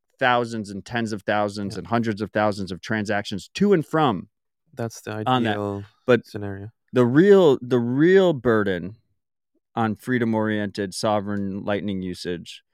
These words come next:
Speaker 1: because I think everyone, just like we forgot that fees could get high, just like we forgot that F T X could rug people because, like, Mount Gox took a while,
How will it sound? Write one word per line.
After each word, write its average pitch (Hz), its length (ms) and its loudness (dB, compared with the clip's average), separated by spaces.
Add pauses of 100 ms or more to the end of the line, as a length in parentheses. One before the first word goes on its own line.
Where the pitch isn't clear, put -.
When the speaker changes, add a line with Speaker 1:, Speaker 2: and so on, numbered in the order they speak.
(160)
Speaker 1:
because 113 200 -4
I 131 100 4
think 147 240 -4
everyone, 143 540 0 (580)
just 147 220 -2
like 185 120 2
we 165 120 -2
forgot 143 500 0
that 123 220 0
fees 131 260 -4
could 127 140 -10
get 131 140 0
high, 131 500 0 (440)
just 123 200 -4
like 139 160 0
we 143 100 -6
forgot 120 640 0
that 107 420 -4
F 120 180 -6
T 120 200 -4
X 113 180 -4
could 107 160 -8
rug 110 320 -4
people 113 400 -6
because, 101 300 -6
like, 98 100 -6
Mount 110 240 -6
Gox 107 320 -6
took - 160 -12
a 107 60 -10
while, 104 600 -2